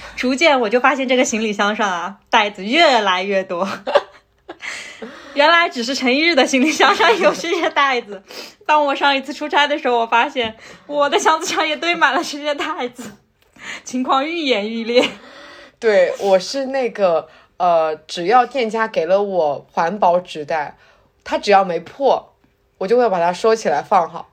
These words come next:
Speaker 1: 对。
Speaker 2: 这件事情就是我当时去台湾读书嘛，
Speaker 1: 嗯。
Speaker 2: 台湾的纸袋都很漂亮哦，
Speaker 1: 嗯。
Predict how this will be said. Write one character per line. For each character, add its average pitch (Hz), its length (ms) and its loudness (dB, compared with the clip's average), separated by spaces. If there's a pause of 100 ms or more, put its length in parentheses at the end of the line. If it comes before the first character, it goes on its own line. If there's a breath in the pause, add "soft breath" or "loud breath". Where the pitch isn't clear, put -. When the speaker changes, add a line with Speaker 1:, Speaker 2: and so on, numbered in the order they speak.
(180)
Speaker 1:
对。 175 160 -20 (560 soft breath)
Speaker 2:
这 311 120 -6
件 262 260 2
事 247 240 -4
情 156 480 -10
就 233 160 4
是 226 140 -2
我 175 100 4
当 202 180 -2
时 208 80 -8
去 208 140 -8
台 175 160 -8
湾 175 240 -4
读 156 180 -10
书 180 220 -10
嘛， 180 220 -8
Speaker 1:
嗯。 180 480 -14
Speaker 2:
台 180 100 0
湾 233 100 2
的 262 140 2
纸 180 160 -8
袋 190 140 4
都 220 120 0
很 180 140 -6
漂 196 240 -2
亮 170 180 -2
哦， 147 220 -4
Speaker 1:
嗯。 180 400 -12